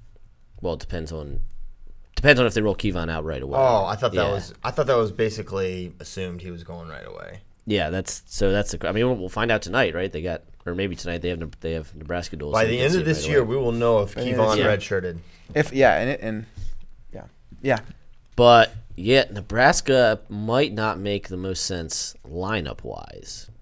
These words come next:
Speaker 1: with Chad Red
Speaker 3: Chad
Speaker 1: having
Speaker 3: Red.
Speaker 1: another year and then figuring out what they need to do with Kevon.
Speaker 2: Well.
Speaker 1: But it would probably more likely be, well, I guess it
Speaker 2: I think it
Speaker 1: depends
Speaker 2: makes
Speaker 1: on,
Speaker 2: plenty of sense. I
Speaker 1: it, it
Speaker 2: think
Speaker 1: depends on how big Chad Red gets, I guess.
Speaker 3: It,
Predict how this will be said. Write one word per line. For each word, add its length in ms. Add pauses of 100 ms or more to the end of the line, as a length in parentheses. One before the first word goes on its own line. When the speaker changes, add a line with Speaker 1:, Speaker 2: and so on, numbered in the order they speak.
(360)
Speaker 1:
with 140
Chad 280
Red 140
Speaker 3:
Chad 100
Speaker 1:
having 180
Speaker 3:
Red. 80
Speaker 1:
another 220
year 520 (760)
and 200
then 340
figuring 300
out 60
what 100
they 100
need 100
to 60
do 40
with 80
Kevon. 400 (140)
Speaker 2:
Well. 300 (260)
Speaker 1:
But 360
it 80
would 180
probably 300
more 240
likely 340
be, 320
well, 300 (100)
I 80
guess 140
it 40
Speaker 2:
I 40
think 100
it 40
Speaker 1:
depends 100
Speaker 2:
makes 60
Speaker 1:
on, 60
Speaker 2:
plenty 220
of 80
sense. 300
I 40
Speaker 1:
it, 40
it 60
Speaker 2:
think 120
Speaker 1:
depends 260
on 60
how 80
big 200
Chad 180
Red 160
gets, 180
I 60
guess. 360 (600)
Speaker 3:
It, 280